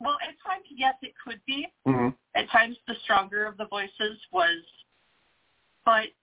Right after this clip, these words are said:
Speaker 1: it was also a lot. It was
Speaker 2: Okay.
Speaker 1: also a lot of what sounded like just people around the room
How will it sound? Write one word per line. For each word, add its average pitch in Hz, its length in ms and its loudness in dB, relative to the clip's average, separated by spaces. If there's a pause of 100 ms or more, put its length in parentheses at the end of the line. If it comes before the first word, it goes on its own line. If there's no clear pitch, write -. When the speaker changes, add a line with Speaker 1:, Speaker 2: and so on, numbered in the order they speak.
(500)
Speaker 1:
it 226 80 -6
was 233 140 -4
also 233 260 2
a 208 180 -4
lot. - 160 -2 (800)
It 226 60 -10
was 202 180 2
Speaker 2:
Okay. 196 180 -6
Speaker 1:
also 180 220 -4
a - 20 -20
lot 170 200 2
of 160 160 -4 (640)
what - 180 -4
sounded 233 180 2
like 226 180 -6
just - 160 -20
people 170 500 -14
around 185 320 2
the 165 60 -14
room 151 200 -6